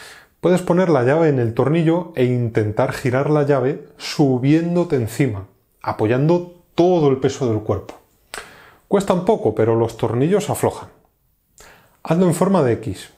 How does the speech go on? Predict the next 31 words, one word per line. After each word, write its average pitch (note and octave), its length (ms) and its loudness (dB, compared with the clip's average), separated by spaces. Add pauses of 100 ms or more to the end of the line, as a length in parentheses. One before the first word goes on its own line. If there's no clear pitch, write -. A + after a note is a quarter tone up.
(320)
primero A2+ 360 2
uno G#3+ 460 0 (260)
y A#2+ 120 0
luego C#3 240 4
el C#3 80 0
que C3 60 0
está - 180 -4
en C#3 80 0
el B2+ 100 2
lado E3+ 220 0
contrario. A2 500 -4 (2000)
Después C#3+ 340 0
de D3 80 2
aflojar C3 400 0
los B2 160 0
tornillos, C#3 640 0 (140)
hay A#2+ 200 -2
que D#3+ 160 0
levantar B2+ 680 -2
el G2+ 160 -2
coche. - 300 -10 (920)
Para F3+ 200 2
levantar B2+ 400 2
el B2 120 2
coche C#3+ 320 0
se C#3 180 0
usa C#3+ 280 0
una C#3 180 2
herramienta C#3 560 0
llamada C#3 640 -2
gato. A2 440 -2